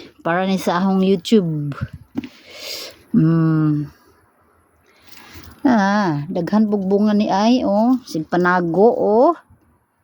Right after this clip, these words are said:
Wow, kamatis, sus. Kamatis la may injo. Oh, sus, puriya usog ang mga kamatis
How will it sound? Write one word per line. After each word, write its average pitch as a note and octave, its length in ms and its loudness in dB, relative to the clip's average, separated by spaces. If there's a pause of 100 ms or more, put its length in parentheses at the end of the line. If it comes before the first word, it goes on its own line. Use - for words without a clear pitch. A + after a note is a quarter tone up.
(160)
Wow, C4 480 4
kamatis, C#4 560 -2
sus. - 320 -6
Kamatis A#3 640 -2
la C4 80 4
may B3 160 4
injo. B3+ 560 4 (880)
Oh, D4 400 4 (160)
sus, - 400 -6
puriya B3 400 -2
usog A#3 400 -2
ang A3+ 160 4
mga A#3 400 2 (880)
kamatis A3+ 560 0